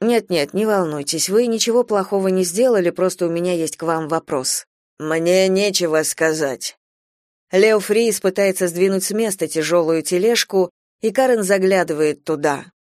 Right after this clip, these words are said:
Пакеты с пустыми банками и бутылками, что-то вроде свернутого спального мешка, пара зимних башмаков и какие-то узлы неизвестно с чем. Карен не препятствует, делает шаг в сторону,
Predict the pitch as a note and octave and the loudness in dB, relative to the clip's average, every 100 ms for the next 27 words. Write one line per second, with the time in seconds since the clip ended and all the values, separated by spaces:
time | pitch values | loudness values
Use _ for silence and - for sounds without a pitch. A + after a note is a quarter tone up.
0 | - G#3 C#4+ C#4 F#3+ - F#3 G3 F#3 F3 | -2 0 0 -2 -4 -2 -2 0 0 0
1 | F#3+ F3+ E3+ F3 E3 E3 E3 F3 B3+ B3+ | 0 0 -2 -4 -2 -2 -2 0 0 0
2 | - G3+ G3 - A3 F#3+ F3 F#3+ F3 D#3+ | 0 0 0 -2 -4 -2 0 0 0 -2
3 | F3 F3+ E3 D#3+ D#3+ D#3 - E3+ D#3+ D#3 | 0 0 0 -2 -2 -2 -2 -2 -2 -2
4 | D3 D3+ D3+ - G#3+ A3 G#3 _ - B3+ | -2 -2 -2 -2 -2 -2 -4 _ 0 2
5 | G#3 G3 G#3 F3 E3 E3+ F#3 F#3 - C4+ | 2 0 -2 -2 -2 -2 0 -2 0 -2
6 | - G#3+ G#3+ C#4 - G3 F#3 E3+ A3+ G#3 | -2 -4 -2 -4 -2 0 0 2 0 0
7 | E3+ D#3+ F3 F3 E3+ D#3+ - E3 C#3+ A#2+ | -2 0 -2 -2 -4 -4 -2 -4 -4 -8
8 | - _ _ _ _ _ - G3+ G3+ F#3 | -16 _ _ _ _ _ 0 2 4 2
9 | F#3 F#3 F#3 A3+ B3 - A#3 A#3+ A#3 - | 2 0 2 0 0 -2 2 2 0 -6
10 | F3+ E3 G#3+ G#3+ G3+ - F#3 F3+ - - | -4 0 0 0 0 0 -2 -4 -6 0
11 | F#3 D#3 C#3+ C#3 B2+ | 0 0 -4 -8 -10